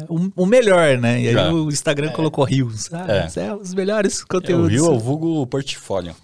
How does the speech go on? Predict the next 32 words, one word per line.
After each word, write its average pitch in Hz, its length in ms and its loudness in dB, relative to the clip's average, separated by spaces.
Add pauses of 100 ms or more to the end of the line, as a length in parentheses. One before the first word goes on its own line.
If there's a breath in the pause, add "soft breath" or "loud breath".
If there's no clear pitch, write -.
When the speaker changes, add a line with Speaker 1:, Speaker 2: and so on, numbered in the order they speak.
(240)
Speaker 1:
É, 113 160 -2
aí 113 300 -2
Speaker 3:
É. 135 60 -6
Speaker 1:
acaba, 147 440 0
acaba 139 340 -2
confundindo 151 480 -2
um 160 40 -2
pouco. 127 300 0 (500 loud breath)
Mas, 127 320 0
é, 127 840 2
você - 80 -4
tava 123 140 2
falando 135 400 -2
do, 120 260 2
do 120 140 -4
seu 135 200 2
YouTube, 160 460 2
né? 160 180 0 (720)
Você - 140 0
mandava 131 240 4
pra - 140 -2
galera 123 480 2
e 165 120 -4
chegou 190 520 2
alguém, 143 560 -2
é, 139 80 0
tipo, 127 680 -2
responder 127 460 -2
você 127 420 -4
ou 123 220 -4
dar 113 260 -4
trampo 117 500 -4